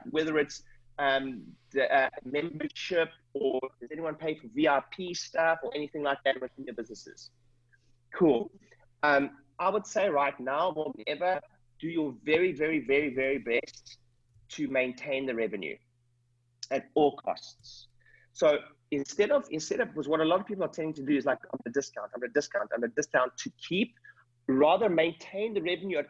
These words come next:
all costs, but throw in whatever you need to do as extra value to maintain the revenue. Because if you've got that revenue source right now, you c-, it, you just do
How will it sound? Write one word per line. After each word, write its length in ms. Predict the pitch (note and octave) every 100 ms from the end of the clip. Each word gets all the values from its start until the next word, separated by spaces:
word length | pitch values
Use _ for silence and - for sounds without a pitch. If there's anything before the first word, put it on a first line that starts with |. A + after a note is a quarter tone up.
| -
all 200 | G#3+ -
costs, 480 | - F3 G3 - - _
but 180 | C#3+ -
throw 380 | - G3 G#3+
in 240 | G3+ G3 F3+
whatever 480 | D#3+ - - G#3 G#3+
you 200 | F#3+ F#3+
need 200 | F3+ -
to 100 | E3
do 100 | F3+
as 100 | D3+ -
extra 300 | D#3+ - D3
value 380 | A#2+ C#3+ B2 B2+
to 140 | C3+
maintain 360 | C#3 C3 C#3 C3+
the 80 |
revenue. 300 | F#2+ F#2+ - _ _ _ _ _ _
Because 320 | F3+ - F#3 -
if 160 | F3+
you've 180 | F3 -
got 220 | G#3 B3 A#3
that 140 | F#3+
revenue 380 | F3 E3 F3 E3+
source 320 | - E3 -
right 160 | C#3+ C3+ D3
now, 220 | D3 B2+ B2+
you 220 | C#3 D#3
c-, 80 | -
it, 120 | D3 -
you 120 | D#3 - _ _ _ _ _
just 220 | F3+
do 60 | -